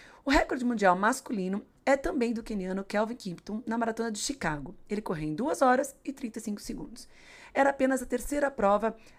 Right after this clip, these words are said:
desse atleta, a terceira maratona, né, desse atleta na sua carreira.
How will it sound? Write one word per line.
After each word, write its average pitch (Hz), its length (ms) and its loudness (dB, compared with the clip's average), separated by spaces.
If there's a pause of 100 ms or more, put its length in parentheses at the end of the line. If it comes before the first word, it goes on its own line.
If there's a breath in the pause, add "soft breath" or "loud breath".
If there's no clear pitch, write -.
desse 240 180 4
atleta, 202 540 -2 (320 loud breath)
a - 80 -2
terceira 202 300 0
maratona, 240 500 2
né, 196 140 -4
desse 202 200 -4
atleta 180 480 -4 (140)
na 190 140 -6
sua 175 180 -8
carreira. 160 400 -6